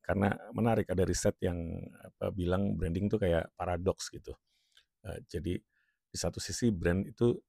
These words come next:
seolah-olah memberi kita ruang kebebasan untuk mengekspresikan diri ya. Tapi di sisi lain, brand juga bisa jadi belenggu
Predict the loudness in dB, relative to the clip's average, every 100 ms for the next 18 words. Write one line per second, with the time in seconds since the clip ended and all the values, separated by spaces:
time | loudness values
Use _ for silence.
0 | -10 -2 2 4 4 4 2 0 -4 -2
1 | 2 2 2 0 -4 0 2 4 2 2
2 | 2 2 2 2 2 0 0 -2 -2 -2
3 | -2 0 0 4 4 2 -2 _ -20 -20
4 | _ -4 -2 2 2 0 -2 -2 2 2
5 | 2 -2 -10 0 4 6 6 6 4 0
6 | 0 2 4 6 8